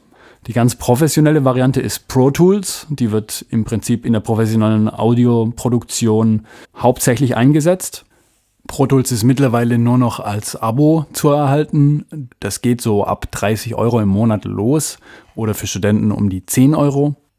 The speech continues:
Macht also durchaus Sinn, wenn man das nur temporär braucht. Allerdings dauert es natürlich seine Zeit, bis man sich in der Software zurechtfindet, denn es ist eine professionelle Software, die jetzt nicht unbedingt für den Consumermarkt gedacht ist. Eine Alternative ist, ähm,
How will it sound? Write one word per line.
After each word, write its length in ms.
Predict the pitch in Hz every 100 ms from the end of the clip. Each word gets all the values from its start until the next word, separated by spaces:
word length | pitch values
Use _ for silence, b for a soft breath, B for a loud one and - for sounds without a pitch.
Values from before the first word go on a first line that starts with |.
| _
Macht 300 | - 110 113
also 240 | - 117 110
durchaus 580 | 123 139 - 113 - -
Sinn, 340 | 117 143 117
wenn 140 | 113
man 160 | 117 113
das 140 | 101
nur 120 | 101 92
temporär 460 | 120 127 139 143
braucht. 500 | 143 131 170 - - _ B B
Allerdings 580 | 104 107 101 120 117 - _ _ _ _
dauert 300 | 113 113 117
es 120 | 110
natürlich 420 | 110 - 110 104
seine 260 | - 95 98
Zeit, 320 | - 101 104
bis 160 | - -
man 160 | 104 98
sich 160 | 101
in 80 | -
der 100 | 101
Software 360 | 104 101 107 -
zurechtfindet, 680 | 92 92 - 117 113 104
denn 200 | 82 92
es 100 | 95
ist 80 | 92
eine 80 | 95
professionelle 760 | - 90 - 95 87 98 98 -
Software, 680 | - 117 127 - 120 123 127 - - 117
die 160 | 110 98
jetzt 200 | 92 -
nicht 160 | 107 117
unbedingt 460 | 107 101 101 -
für 120 | -
den 100 | 113
Consumermarkt 800 | 113 123 110 131 110 90 85 -
gedacht 380 | - - 85 -
ist. 220 | - - - B B B B B
Eine 100 | 123
Alternative 600 | 104 101 101 - 175 185
ist, 460 | 190 123 120 - -
ähm, 400 | - 98 92 98